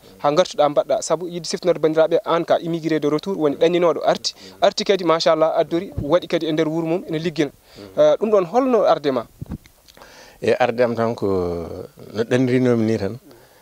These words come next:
Speaker 2: presse noon tan kadi gartirmi. Ɗen rino ma Allah moƴƴin. Woodi no Allah waɗi, ngartumi. E wadde ko rettere, ko ɗum jaggi, um, um, objectif am hen, wonande mi retraite.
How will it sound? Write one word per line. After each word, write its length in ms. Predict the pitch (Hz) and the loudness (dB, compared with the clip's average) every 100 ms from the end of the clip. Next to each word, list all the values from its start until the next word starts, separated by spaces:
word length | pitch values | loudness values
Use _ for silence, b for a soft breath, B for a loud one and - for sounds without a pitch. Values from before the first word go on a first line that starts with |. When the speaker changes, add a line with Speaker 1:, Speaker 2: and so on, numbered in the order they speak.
| b _ - | b _ -4
Speaker 2:
presse 260 | 117 - | -2 0
noon 160 | 110 104 | -2 0
tan 140 | 120 | -2
kadi 200 | 95 95 | -4 -4
gartirmi. 400 | 92 - - 95 - - - - | -4 -6 -10 -14 -16 -20 -20 -12
Ɗen 200 | 104 104 | -4 -2
rino 280 | 104 101 98 98 | -2 -2 -2 -4
ma 140 | 98 | -6
Allah 200 | 98 90 | -6 -6
moƴƴin. 320 | 95 98 104 131 _ b b b b b _ - | -6 -8 -10 -14 _ b b b b b _ -2
Woodi 340 | 107 127 127 | 0 2 2
no 100 | 120 | 0
Allah 160 | 113 107 | 0 0
waɗi, 200 | 117 - _ 147 113 120 _ - | 0 -4 _ -20 -20 _ _ -16
ngartumi. 400 | 95 92 - 98 - _ _ 120 _ _ 117 - | -8 -8 -8 -16 -20 _ _ -20 _ _ -8 -4
E 60 | |
wadde 240 | 90 101 - | -4 -4 -4
ko 80 | |
rettere, 400 | 95 87 - 98 - 127 | -4 -4 -4 -6 -6 -10
ko 120 | - | -6
ɗum 280 | 120 107 95 - _ - 113 107 104 98 | -4 -4 -6 -12 _ -14 -12 -8 -6 -2
jaggi, 260 | 113 127 143 113 | 0 -2 -4 -2
um, 280 | 98 98 117 - | -4 -6 -12 -8
um, 460 | 127 110 95 87 92 - | -4 -2 -2 -4 -6 -4
objectif 420 | 117 143 - 135 | -2 -2 -2 0
am 140 | 120 107 | 0 0
hen, 160 | 110 151 b b b b b _ - | -2 -8 b b b b b _ -6
wonande 500 | 95 107 104 101 98 | -2 0 0 0 -2
mi 100 | 90 | -2
retraite. 440 | 90 - 85 - | -4 -6 -10 -12